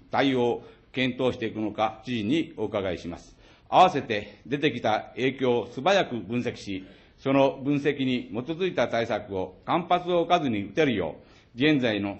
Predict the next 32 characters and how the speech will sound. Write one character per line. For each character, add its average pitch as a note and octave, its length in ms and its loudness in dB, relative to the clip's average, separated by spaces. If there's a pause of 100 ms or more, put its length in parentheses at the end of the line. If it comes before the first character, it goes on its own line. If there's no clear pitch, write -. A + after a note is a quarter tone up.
組 B2+ 120 -6
織 - 260 -6
を G2+ 200 -2
発 C3 160 -8
展 F3 180 -2
的 E3 220 -2
に D#3+ 260 0
改 E3 200 2
組 B2 120 -8
す A2+ 140 -6
る G#2+ 80 -4
な F#2+ 100 -2
ど、 D#2+ 200 -8 (420)
全 D#3 240 4
庁 A2+ 240 2
を G#2 60 -2
挙 B2+ 200 -6
げ C#3+ 60 -6
て E3+ 380 0
強 E3+ 160 2
力 F3 200 0
に D#3+ 300 -2 (140)
対 C#3+ 160 0
策 C#3 240 -4
に C3+ 160 0
取 C3+ 240 -2
り C3+ 40 -10
組 C#3 120 -2
む A2+ 80 -4
姿 - 320 -8
勢 A#2 100 2
を F#2+ 180 -2